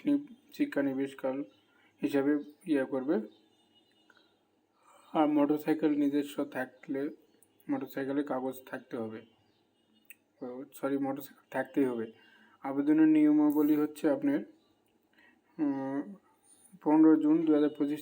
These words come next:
তারিখের মধ্যে বিডি জবস ডট কম সাইটে অথবা পত্রের মাধ্যমে আবেদন করতে পারবেন। আবার আপনার লিখিত পত্রের মাধ্যমে তাদের ঠিকানায় আবেদন করতে পারবেন। আমি ঠিকানাও আপনার ডেসক্রিপশন বক্সে দিয়ে দেবো, সেখান থেকে ওই ঠিকানায় পাঠালে পাঠাবেন,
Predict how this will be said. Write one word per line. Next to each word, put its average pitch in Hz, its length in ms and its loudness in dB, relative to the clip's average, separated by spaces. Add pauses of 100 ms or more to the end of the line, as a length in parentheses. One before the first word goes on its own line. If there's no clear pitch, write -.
(100)
তারিখের 147 280 0
মধ্যে 143 420 0
বিডি 156 380 -4
জবস 151 280 0 (120)
ডট 143 240 0
কম 147 240 0
সাইটে 139 480 -4 (560)
অথবা 147 320 -2 (840)
পত্রের 165 680 0 (440)
মাধ্যমে 143 400 0
আবেদন 139 400 0
করতে 135 260 -4
পারবেন। 123 320 -4
আবার 139 200 -2
আপনার 135 280 -2
লিখিত 139 280 0
পত্রের 139 380 -6
মাধ্যমে 139 360 -2 (500)
তাদের - 320 -6
ঠিকানায় 139 480 -2 (220)
আবেদন 139 320 -2
করতে 139 260 -2
পারবেন। 143 280 0
আমি 147 220 2
ঠিকানাও 139 480 -2 (240)
আপনার 135 260 -6
ডেসক্রিপশন 131 600 -4
বক্সে 127 340 -6
দিয়ে 151 240 4
দেবো, 120 200 -6
সেখান 135 260 -8
থেকে 135 140 -6
ওই 139 120 2
ঠিকানায় 135 380 -6
পাঠালে 139 340 -8
পাঠাবেন, 139 420 -4